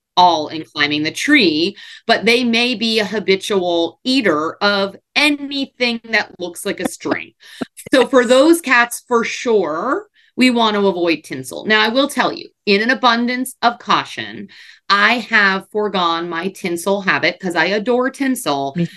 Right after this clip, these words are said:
Speaker 2: too.
Speaker 1: since I became an adult and started having many, many cats at my house, right? Um, because we definitely don't want to risk them ingesting the tinsel and, and have either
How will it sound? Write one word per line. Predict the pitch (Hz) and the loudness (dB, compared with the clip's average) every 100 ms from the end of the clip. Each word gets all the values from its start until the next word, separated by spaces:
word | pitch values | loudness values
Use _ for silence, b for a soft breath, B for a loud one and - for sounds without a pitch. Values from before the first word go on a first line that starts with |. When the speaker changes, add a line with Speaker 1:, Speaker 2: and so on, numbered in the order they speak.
| - | -6
Speaker 2:
too. | - 185 | -4 -2
Speaker 1:
since | 147 - 123 127 - - _ _ _ | 0 2 2 0 -8 -12 _ _ _
I | 202 196 196 | 2 4 2
became | 165 165 - 160 226 | 0 -4 -4 -4 0
an | |
adult | 294 269 220 214 - b b _ | 2 4 2 0 -8 b b _
and | 208 202 208 | 2 2 0
started | - 190 185 190 | -2 0 0 -2
having | 175 170 170 170 170 - _ 240 | 0 0 0 -4 -4 -10 _ 4
many, | 311 | 4
many | 285 233 | 4 0
cats | - 180 147 - | 0 -2 -2 -8
at | - | -10
my | 113 - | -12 -12
house, | - - - | -20 -14 -2
right? | 165 190 190 B B | 0 0 -4 B B
Um, | 214 208 | 0 0
because | 233 240 | -2 0
we | 247 208 | 0 2
definitely | 240 240 233 233 | 0 0 -6 -4
don't | 208 196 175 | -2 -2 -2
want | 180 175 170 - | -4 -4 -6 -8
to | 202 170 | -4 0
risk | 170 175 - | 0 -2 -2
them | 180 175 | -4 -2
ingesting | 170 165 156 - 170 | -2 -2 -4 -4 -4
the | 160 | -4
tinsel | - - 156 156 160 151 - | -6 -8 -8 -4 -4 -4 -4
and, | 156 151 | -6 -4
and | 151 147 | -6 -6
have | - 156 151 - | -4 -2 -2 -4
either | - 156 - | -6 -4 -8